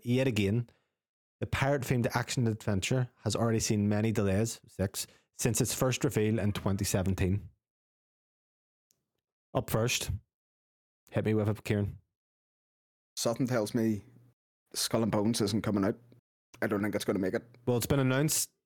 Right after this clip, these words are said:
Speaker 1: It's been moved to twenty-three, twenty-four fiscal year, which is what? April to April? So the, or
Speaker 2: Yeah.
Speaker 1: March, or Mar-, um, I think it's April.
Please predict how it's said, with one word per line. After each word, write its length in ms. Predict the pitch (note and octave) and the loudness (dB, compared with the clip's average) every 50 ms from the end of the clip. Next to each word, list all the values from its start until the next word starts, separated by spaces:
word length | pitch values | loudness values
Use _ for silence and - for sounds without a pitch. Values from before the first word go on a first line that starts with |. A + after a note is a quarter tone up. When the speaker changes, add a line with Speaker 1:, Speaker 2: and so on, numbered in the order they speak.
| _ _ _ - | _ _ _ -4
Speaker 1:
It's 160 | A#2+ G#2+ - | -2 -2 0
been 240 | - A#2+ A2 A2 A2 | 0 2 2 2 2
moved 380 | A2+ A2+ A2+ A#2 A#2 A2+ A2+ - | 2 2 2 2 2 0 0 0
to 440 | B2 A2 A2 G#2+ G#2+ G#2+ G#2+ G2+ F#2+ - - - _ _ _ _ _ _ _ _ _ _ _ _ _ _ _ _ _ - | 0 2 2 2 2 2 0 0 -2 -6 -12 -20 _ _ _ _ _ _ _ _ _ _ _ _ _ _ _ _ _ -16
twenty-three, 800 | - - - A#2+ A#2+ A2 - - A#2 A2+ G2+ - A2 G#2 G2+ G#2+ | -12 -6 -4 -2 -2 -2 0 0 0 0 0 0 0 2 2 0
twenty-four 440 | G#2+ - A2 G#2+ G2+ - A#2 G#2+ G#2 | 0 0 0 0 0 0 0 0 0
fiscal 360 | G2+ - C3 B2 - - F3 | 0 -2 -2 -2 0 0 2
year, 220 | E3 E3+ F3+ F#3 E3 | 2 2 2 2 2
which 220 | C#3+ A#2+ - - | 0 0 0 0
is 140 | A2 G2+ F#2+ | 0 2 2
what? 260 | A2 G2+ F#2 F2 - _ _ _ _ _ _ _ _ _ _ _ _ - - | 0 0 0 -2 -6 _ _ _ _ _ _ _ _ _ _ _ _ -4 -2
April 420 | B2+ C3 B2+ - D3+ D3 C#3+ D3 | -2 -2 0 0 0 2 2 2
to 60 | C3+ C#3+ | 2 2
April? 380 | D3 D3+ D3+ F#3+ G3+ G#3 F#3+ - - - _ _ - | 0 2 2 2 0 0 -2 -4 -10 -12 _ _ -4
So 80 | - C3+ | -2 0
the, 200 | A#2+ C3+ C#3+ C#3+ | 2 2 2 2
or 200 | C#3+ C3+ B2 A#2+ | 2 2 2 2
Speaker 2:
Yeah. 60 | A2+ | 2
Speaker 1:
March, 320 | A#2+ C#3 D#3+ D3+ - - C#3+ | 2 0 0 0 0 0 2
or 200 | B2 A2 G#2+ G#2+ | 2 2 2 2
Mar-, 200 | B2 C3+ C3+ - | 2 0 0 -2
um, 140 | A2+ A2+ - _ - _ _ _ _ _ _ _ - | -4 -4 -6 _ -20 _ _ _ _ _ _ _ -2
I 40 | A2 | -2
think 100 | A2+ A2 | 0 0
it's 80 | - - | 0 0
April. 280 | F#2+ F#2 - A2+ G#2+ | 0 0 0 -2 -2